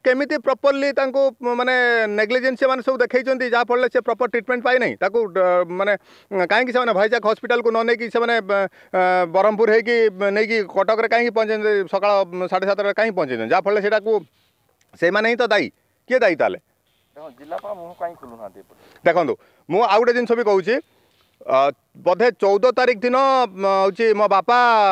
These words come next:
Speaker 1: ମେଲ୍ ଜରିଆରେ ପଠେଇଛନ୍ତି, ମ, ଏଫ୍ ଆଇ ଆର୍ କପି ପଠେଇଛନ୍ତି। ଆଉ ସେଇଟାରେ ସିସି କରିଛନ୍ତି, ସିଏ, ମ, କଲେକ୍ଟରଙ୍କୁ ସିସି କରିଛନ୍ତି, ଆଉ ଏସ୍ ପିଙ୍କୁ ସିସି କରିଛନ୍ତି, ଗଜପତି ଏସ୍ ପି ଆଉ ଗଜପତି କଲେକ୍ଟରଙ୍କୁ ସିସି କରିଛନ୍ତି। ଗଜପତି ଏସ୍ ପି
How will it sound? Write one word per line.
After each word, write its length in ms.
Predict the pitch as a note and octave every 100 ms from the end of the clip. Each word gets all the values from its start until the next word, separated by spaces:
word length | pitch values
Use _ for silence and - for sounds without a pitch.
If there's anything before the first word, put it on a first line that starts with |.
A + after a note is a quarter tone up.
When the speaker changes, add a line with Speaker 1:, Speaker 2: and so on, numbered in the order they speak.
| F3+ E3+ D#3+ D#3+ D#3+
Speaker 1:
ମେଲ୍ 240 | E3 F#3+ A3+
ଜରିଆରେ 380 | A3 A3 A3+ A#3+ A3+ -
ପଠେଇଛନ୍ତି, 560 | G3 F#3 G#3 G#3+ G3 G#3+ G3+ F#3+ F3+ E3+ D#3
ମ, 60 | E3 E3 D#3+ D3+ C#3+
ଏଫ୍ 200 | D3 D#3+
ଆଇ 60 | G3+
ଆର୍ 80 | G3+
କପି 200 | G3 G#3
ପଠେଇଛନ୍ତି। 500 | F#3 F3+ D#3 A#2 F2 _ _ _ -
ଆଉ 80 | E3+
ସେଇଟାରେ 300 | F#3+ G#3 B3
ସିସି 300 | - G3+ -
କରିଛନ୍ତି, 440 | C4 B3+ C4 G#3+ D#3+ F3+ _ _
ସିଏ, 220 | - A3+ A3
ମ, 120 | F#3 E3+ E3 E3 D#3+
କଲେକ୍ଟରଙ୍କୁ 460 | F#3 G3+ A#3 A#3
ସିସି 240 | A#3 A3 B3
କରିଛନ୍ତି, 400 | A#3 G#3 B3 B3+
ଆଉ 120 | A3+
ଏସ୍ 180 | G#3 F3
ପିଙ୍କୁ 240 | A#3+ A#3 A#3
ସିସି 240 | A3+ G3+
କରିଛନ୍ତି, 380 | F#3 D3 A2 F2 -
ଗଜପତି 320 | D#3 F3+ F#3
ଏସ୍ 140 | E3 -
ପି 80 | B3
ଆଉ 120 | G#3
ଗଜପତି 380 | D#3+ D#3 D#3+ E3+ D#3+
କଲେକ୍ଟରଙ୍କୁ 480 | D#3 D#3 - F3
ସିସି 200 | D3+ D3+
କରିଛନ୍ତି। 360 | F3 C3 F#2 F#2+ _ _ _ _ _ _ _ _ - A#2+
ଗଜପତି 440 | D#3 G3 A#3+ A#3
ଏସ୍ 180 | A3+ -
ପି 100 | C4+